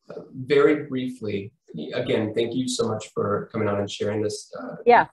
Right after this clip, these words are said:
Speaker 1: what you've already shared. There's so much here to sit with and unpack and, and work with going forward. Um, I am curious, so, so many of our students here at the school, we, we have, you know, it's a family sort of program. We have kids, we have adults, we have,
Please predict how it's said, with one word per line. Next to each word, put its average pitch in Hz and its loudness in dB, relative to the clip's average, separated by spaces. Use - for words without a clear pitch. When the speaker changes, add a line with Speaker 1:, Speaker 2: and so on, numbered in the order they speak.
Speaker 1:
what - 0
you've - -6
already 117 2
shared. - -10
There's - -6
so 123 0
much 117 0
here 110 4
to 107 -2
sit - -2
with 117 -4
and 113 -2
unpack 107 -2
and, 101 -6
and 104 -8
work 117 -2
with 113 -2
going 101 -4
forward. 113 4
Um, 113 2
I 143 4
am 170 4
curious, 107 -2
so, 120 -12
so 143 -6
many 151 0
of - -2
our 113 -4
students 113 -10
here 107 0
at 107 -6
the - -10
school, 107 -2
we, 117 -4
we 147 2
have, 139 0
you 135 -4
know, 127 -4
it's 127 -6
a - -8
family 127 4
sort 117 0
of - -10
program. - -4
We 110 -4
have 110 -4
kids, 110 0
we 113 -6
have 107 0
adults, - -6
we 117 -10
have, 107 -4